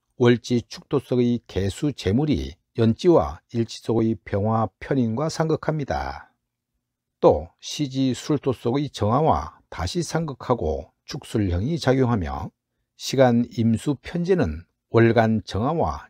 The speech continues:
정임합을 합니다. 이로 인해서 재물복도 약하고 아버지와 인연도 약합니다. 연주 갑인과 일지 인목 편관에 의해서 일간무토가 심하게 손상당합니다.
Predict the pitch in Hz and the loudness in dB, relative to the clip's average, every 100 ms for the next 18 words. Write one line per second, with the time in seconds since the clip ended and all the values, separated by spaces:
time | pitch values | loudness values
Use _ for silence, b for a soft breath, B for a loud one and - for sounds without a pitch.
0 | _ - 101 98 82 160 139 143 135 - | _ -6 -4 -2 -4 -4 -4 -4 -4 -4
1 | 67 - - _ _ _ _ _ _ _ | -6 -8 -16 _ _ _ _ _ _ _
2 | - 139 185 135 113 - 71 73 - - | 4 6 6 4 0 -2 -8 -8 -12 -6
3 | 104 110 90 87 175 147 104 - 98 78 | 0 0 0 -8 -4 -2 -2 -2 -2 -2
4 | 69 - _ - 107 107 98 101 95 - | -6 -10 _ -6 0 0 2 0 0 -4
5 | 113 104 95 82 120 135 - 143 143 107 | -2 0 0 -2 -2 -2 -4 -4 -2 -2
6 | 69 62 - - _ _ _ _ _ _ | -4 -6 -12 -20 _ _ _ _ _ _
7 | _ _ _ _ 120 117 110 160 - 107 | _ _ _ _ 2 4 2 -4 -4 -8
8 | 117 165 156 87 73 - _ 117 113 - | -4 -2 0 0 -2 -12 _ -2 -2 -2
9 | 113 117 - 107 113 131 123 _ - 175 | -4 -4 -2 0 2 2 -2 _ -6 -4
10 | 208 139 98 85 - 64 76 - _ - | 0 0 0 -2 -6 -8 -10 -14 _ -4
11 | 117 113 113 113 104 - 110 107 98 - | 2 4 4 2 0 -4 -2 0 -2 -4
12 | - 107 92 87 147 - 156 151 143 135 | -4 -2 -2 -2 -6 -4 -4 -2 0 2
13 | 127 104 73 67 65 - | 2 0 -2 -8 -10 -14